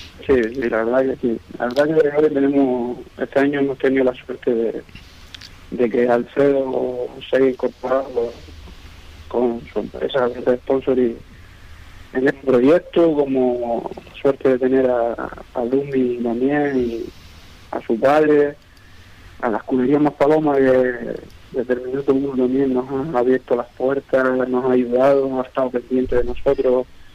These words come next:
cada vez que íbamos a hacer una prueba, si necesitamos algún documento, y a,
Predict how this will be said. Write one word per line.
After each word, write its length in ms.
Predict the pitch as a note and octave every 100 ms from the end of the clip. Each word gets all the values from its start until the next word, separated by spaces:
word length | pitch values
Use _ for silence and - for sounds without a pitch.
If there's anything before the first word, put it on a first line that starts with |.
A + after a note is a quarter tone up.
| - - -
cada 180 | - B2
vez 160 | B2 B2
que 100 | C3+
íbamos 300 | B2 B2 B2+
a 40 |
hacer 180 | B2+ B2
una 140 | B2 A#2
prueba, 440 | C3+ D3 C#3+ C#3
si 80 | C#3
necesitamos 540 | B2 B2 C3+ C3 C3
algún 240 | B2 C3 B2+
documento, 920 | B2+ B2 B2 C#3 C3+ - C3+ C3+ C3 - - - - - - - -
y 200 | C#3+ C3
a, 800 | A#2+ A#2 A#2+ A#2+ A#2+ A#2 A#2 -